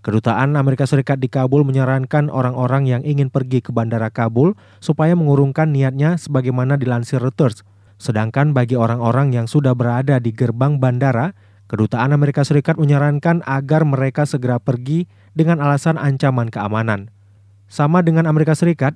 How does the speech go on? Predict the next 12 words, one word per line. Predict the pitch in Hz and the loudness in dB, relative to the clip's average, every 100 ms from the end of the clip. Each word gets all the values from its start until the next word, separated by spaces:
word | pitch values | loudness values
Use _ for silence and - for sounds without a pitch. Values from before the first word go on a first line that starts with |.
| 160 | -2
Inggris | 151 151 175 156 | 0 2 0 2
mengatakan | 147 139 147 160 160 | 0 0 0 0 -2
kepada | 147 143 139 143 | -2 0 0 0
orang-orang | 131 135 131 143 160 | 0 0 2 2 2
di | 147 | 0
area | 135 135 | 0 -2
bandara | 131 127 127 127 139 147 | 0 0 0 0 0 0
untuk | 127 123 | 0 0
pindah | 107 127 123 120 | -2 -2 -2 0
lokasi | 117 - 131 131 131 | 0 -2 -4 -2 -2
yang | 120 120 | -2 -2
aman. | 139 127 | 0 0